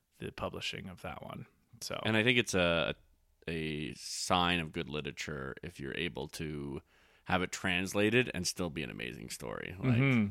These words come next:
Speaker 1: Well, because fundamentally, this is a story about psychology. This is one of the fir-, like, I think probably most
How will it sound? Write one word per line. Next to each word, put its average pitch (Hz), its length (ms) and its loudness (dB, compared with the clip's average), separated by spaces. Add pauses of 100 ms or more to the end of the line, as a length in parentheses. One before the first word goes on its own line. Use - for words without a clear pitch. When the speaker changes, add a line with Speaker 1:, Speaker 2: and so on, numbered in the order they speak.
(480)
Speaker 1:
Well, 156 260 12
because 151 680 8 (1200)
fundamentally, 107 1000 4
this 110 240 0
is 107 120 -2
a 98 60 -2
story 95 560 0
about 92 500 -4 (1000)
psychology. 92 680 -2 (920)
This 123 300 0
is 107 220 0
one 127 180 6
of 120 160 4
the 123 100 4
fir-, - 300 4
like, 160 180 6
I 160 100 8
think 208 320 6 (280)
probably 107 720 8 (1000)
most 120 640 6